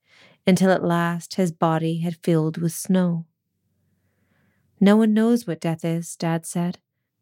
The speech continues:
"I wish I had a better answer for you." Four days passed before the box, heavy with dirt and rot, arrived again inside the house.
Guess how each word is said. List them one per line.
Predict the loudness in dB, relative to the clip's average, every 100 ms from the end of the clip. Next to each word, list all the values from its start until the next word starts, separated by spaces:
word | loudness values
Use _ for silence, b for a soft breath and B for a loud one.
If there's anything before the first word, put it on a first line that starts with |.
| _ _ _ _ 0
"I | 4
wish | 4 2
I |
had | 0 2
a | 0 0
better | 0 0
answer | 0 0 0 -6
for | -6 -6
you." | -4 -4 -8 -12 _ _ _ _ _ _ _ _ _ _ _ _ _ _ _ _ _ _
Four | 2 4 4
days | 2 0
passed | -4 -2 -2 -2 -8
before | -6 -2 0
the | 0
box, | 0 0 0 -6 -18 -18 b b b b
heavy | 0 2 4 2
with | 0 -2 0
dirt | 0 0 -4 -10 0
and | 2
rot, | 2 0 -4 _ _ _ _ _ -2
arrived | 0 2 2 0
again | -2 0 0 -2 -8 _ _ _ _ 0
inside | 2 2 0 0
the | 0
house. | -2 -2 -4 -10 -20